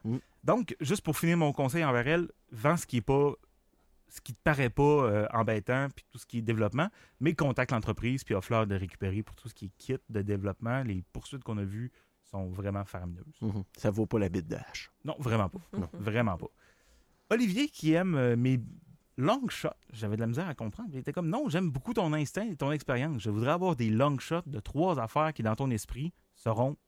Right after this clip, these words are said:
Speaker 2: de collection dans dix ans, qui sont anodines aujourd'hui. »
Speaker 1: Ah, c'est hot. Moi aussi, j'aime ça quand tu fais ça. Genre tes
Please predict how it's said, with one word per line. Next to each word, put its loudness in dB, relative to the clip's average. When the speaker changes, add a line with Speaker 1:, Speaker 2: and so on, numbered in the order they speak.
Speaker 2:
de -4
collection -2
dans 0
dix -2
ans, 0
qui -18
sont -6
anodines -2
aujourd'hui. » -6
Speaker 1:
Ah, 6
c'est 6
hot. 8
Moi 4
aussi, 6
j'aime 4
ça 2
quand 2
tu -2
fais 4
ça. 6
Genre 8
tes 6